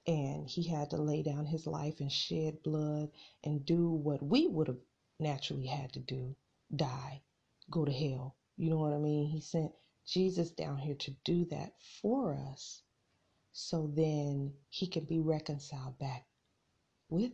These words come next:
us. See, now, because Jesus did that, because Jesus was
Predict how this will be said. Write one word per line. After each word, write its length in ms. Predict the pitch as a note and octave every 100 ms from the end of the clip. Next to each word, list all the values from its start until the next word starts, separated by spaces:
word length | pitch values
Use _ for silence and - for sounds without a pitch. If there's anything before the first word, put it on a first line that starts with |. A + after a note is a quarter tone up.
| -
us. 440 | D3 - - - _ _ _ _ _
See, 280 | - F3+ E3
now, 720 | D3+ D#3+ G#3 A#3 E3 C#3 C#3+ - _ _
because 440 | E3+ - F#3 E3 -
Jesus 560 | D3+ D#3 D3 D3+ C3 -
did 280 | E3 G#3 G#3
that, 220 | C#3 D3+
because 360 | B2+ - D3 -
Jesus 480 | D#3 D3+ C#3+ -
was 200 | D#3 C#3